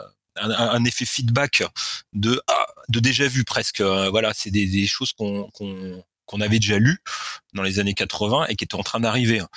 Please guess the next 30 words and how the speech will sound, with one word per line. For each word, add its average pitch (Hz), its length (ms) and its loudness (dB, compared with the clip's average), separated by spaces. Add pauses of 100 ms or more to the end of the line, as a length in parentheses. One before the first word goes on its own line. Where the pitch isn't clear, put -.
(360)
Et 98 80 -4
ce - 140 -2
qui, 110 160 4
ce - 40 -2
qui - 120 0
est - 20 2
encore 92 220 2
en 101 100 2
train 90 160 -4
d'arriver, 113 400 0
hein, 98 160 0
euh, 90 400 -2
quand - 140 -4
on 90 60 -6
voit 95 180 -2
les 90 100 0
drones 101 400 0
ou, 92 180 -6
euh, 87 100 -6
toutes - 180 -12
ces - 100 -8
choses-là, 107 420 -4
c'est - 140 -8
des 80 60 -2
choses - 220 -6
qu'on - 140 -8
a 87 80 -4
déjà 101 280 -2
vues, 110 240 0
hein. 87 320 -4